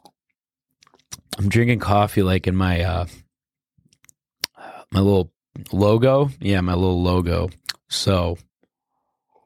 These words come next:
it's crazy. I actually talked about Lou, smoking, the bad habits that came from that, video game playing, not writing. That was really tough because of the smoking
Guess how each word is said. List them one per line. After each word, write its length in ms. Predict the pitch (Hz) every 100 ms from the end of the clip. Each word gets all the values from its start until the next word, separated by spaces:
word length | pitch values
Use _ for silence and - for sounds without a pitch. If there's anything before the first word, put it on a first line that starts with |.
| _ _ 50 50 _ _ _ _ _ _ _ _ _ - - _ -
it's 120 | 104
crazy. 400 | 127 131 110 104
I 60 | 104
actually 480 | 104 - 110 107
talked 300 | - 107 110
about 240 | 107 110 92
Lou, 400 | 95 95 101 113
smoking, 760 | - - 95 95 - 107 110
the 60 | 101
bad 340 | 82 92 101
habits 360 | 104 101 101 -
that 140 | 95
came 240 | - 101 104
from 200 | 104 95
that, 340 | 87 92 -
video 380 | 76 92 117 127
game 240 | 123 120
playing, 340 | - 113 113 110 - - -
not 360 | 107 120 -
writing. 680 | 98 107 113 101 92 85 87 - - - _ _ _ _
That 320 | - 107 120 131
was 200 | 120 110
really 540 | - 87 104 117 120
tough 360 | - 117 110 -
because 420 | 98 - 120 110
of 100 | 95
the 80 | 101
smoking 840 | - 104 101 98 - 87 85 85